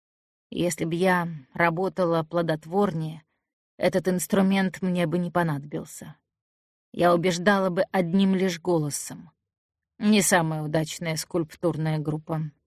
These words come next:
Чересчур перегруженная. Лучше бы внятнее сделали акцент на мне. Зато на вид я хотя бы в здравом рассудке. А могло выйти иначе.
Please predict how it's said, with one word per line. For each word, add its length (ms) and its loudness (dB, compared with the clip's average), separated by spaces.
Чересчур 560 2
перегруженная. 880 0
Лучше 320 4
бы 160 4
внятнее 540 2
сделали 420 2
акцент 540 -2
на 120 2
мне. 300 -2
Зато 300 0
на 160 2
вид 240 -2
я 140 2
хотя 300 -2
бы 120 -2
в 60 -6
здравом 460 0
рассудке. 680 -8
А 100 6
могло 460 4
выйти 380 -2
иначе. 460 -2